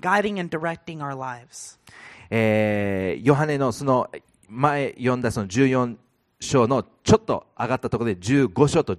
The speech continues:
Speaker 2: 十七章にはこういうふうに書いてます。
Speaker 1: And so reading now in John chapter fourteen, verse fifteen through seventeen.
Speaker 2: 私を愛するなら、私の戒めを守りなさい。私は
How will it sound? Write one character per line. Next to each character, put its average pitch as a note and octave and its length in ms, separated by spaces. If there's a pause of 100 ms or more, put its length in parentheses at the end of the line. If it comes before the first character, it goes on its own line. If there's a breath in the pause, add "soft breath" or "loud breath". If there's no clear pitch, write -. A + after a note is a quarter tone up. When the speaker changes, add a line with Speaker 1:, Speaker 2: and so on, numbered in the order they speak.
Speaker 2:
十 B2+ 220
七 B2 220
章 A2 160
に A#2+ 100
は A2+ 80
こ - 120
う G#2 40
い G2 40
う - 20
ふ - 60
う F#2+ 40
に F2 80
書 F2 80
い D2+ 60
て - 80
ま D#2 120
す。 - 240
Speaker 1:
And F#3 100
so F#3 220
reading A3+ 460
now G3 340
in E3+ 120
John F#3 420
chapter F3+ 380
fourteen, F3 840
verse E3 320
fifteen F#3 480
through F3+ 180
seventeen. E3 720 (440 loud breath)
Speaker 2:
私 C3+ 480
を B2+ 260 (240)
愛 F3 240
す C3+ 180
る A2+ 100
な F2+ 140
ら、 A2 260 (100)
私 D3+ 440
の G3+ 140 (100)
戒 C#3+ 440
め G2+ 180
を A#2 220 (260 loud breath)
守 G#2+ 380
り - 40
な G#2+ 120
さ - 160
い。 - 80 (440 soft breath)
私 C#3 460
は C3 240